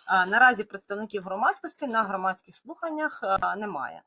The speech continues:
А, у такому разі, відповідно до вимог постанови Кабінету Міністрів України від тринадцятого грудня дві тисячі сімнадцятого року, номер дев'ятсот вісімдесят дев'ять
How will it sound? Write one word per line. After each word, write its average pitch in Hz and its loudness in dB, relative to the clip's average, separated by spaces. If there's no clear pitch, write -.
А, 190 -2
у 202 -8
такому 320 0
разі, 185 4
відповідно 262 -8
до 240 -4
вимог 190 -8
постанови 262 -8
Кабінету 226 -10
Міністрів 208 -10
України 170 -12
від 196 -12
тринадцятого 240 -4
грудня 185 -10
дві 185 -14
тисячі 202 -20
сімнадцятого 214 -8
року, 160 -12
номер 220 -6
дев'ятсот 196 -6
вісімдесят 214 -8
дев'ять 156 -10